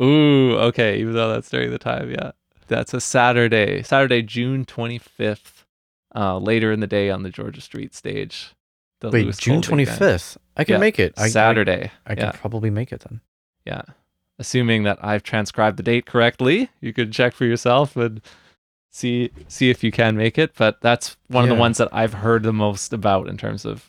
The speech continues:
Speaker 1: one that people are excited to go to. I'll probably be out at that stage all day. Like, I know the Sister Jazz Orchestra is the
Speaker 2: Oh.
Speaker 1: first act on the stage. So, I mean,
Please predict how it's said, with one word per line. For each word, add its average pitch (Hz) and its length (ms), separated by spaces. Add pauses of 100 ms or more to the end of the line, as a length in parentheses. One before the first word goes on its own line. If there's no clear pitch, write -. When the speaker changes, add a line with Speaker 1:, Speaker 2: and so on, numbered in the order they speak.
Speaker 1:
one 107 200
that 104 140
people 110 260
are 107 40
excited 110 360
to - 60
go 107 160
to. 110 240 (140)
I'll 151 100
probably 151 220
be 104 120
out 101 160
at 92 60
that 98 220
stage 101 280
all 95 140
day. 104 260
Like, 101 240
I 98 80
know 95 160
the 98 60
Sister - 320
Jazz 98 280
Orchestra 104 640 (300)
is 123 140
the 131 40
Speaker 2:
Oh. 160 120
Speaker 1:
first 123 240
act 123 260
on 131 140
the 127 60
stage. 175 440
So, 104 220
I 101 80
mean, 98 280